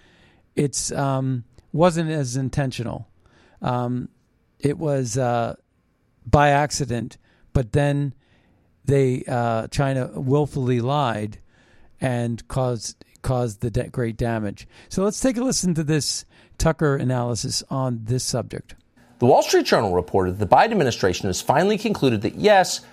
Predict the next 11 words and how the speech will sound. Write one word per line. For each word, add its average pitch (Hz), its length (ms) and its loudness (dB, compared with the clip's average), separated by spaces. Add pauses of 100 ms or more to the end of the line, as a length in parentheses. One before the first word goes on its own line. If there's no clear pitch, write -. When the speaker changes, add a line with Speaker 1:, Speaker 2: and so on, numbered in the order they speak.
(220)
Speaker 2:
covid 151 500 2
was 127 160 2
not 101 280 2
naturally 98 500 0
occurring. 104 460 0
It 82 120 -8
didn't 92 240 -2 (240)
emerge 139 500 4
organically 127 720 2
from 107 180 2
a 85 140 4